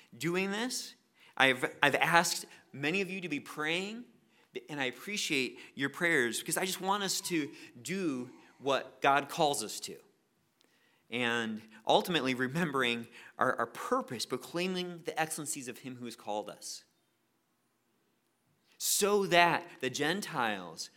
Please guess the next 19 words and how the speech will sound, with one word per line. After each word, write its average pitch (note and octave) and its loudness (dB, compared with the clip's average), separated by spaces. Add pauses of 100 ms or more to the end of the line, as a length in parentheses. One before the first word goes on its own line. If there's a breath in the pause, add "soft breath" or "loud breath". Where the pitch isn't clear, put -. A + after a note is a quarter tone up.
those D3+ 0
who D#3 -6
don't D#3 0
know C3+ -4
the A2+ -8
Lord, G#2+ -4
would A2+ -8 (240 loud breath)
glorify C3 -2
God A2 -2
in G2+ -14
the F#2 -16
day F#2+ -12
of F2 -14
visitation. F2 -16 (140)
So A#2 -14
that's B2+ 0
our A#2 -4
big A2 -8
purpose. - -10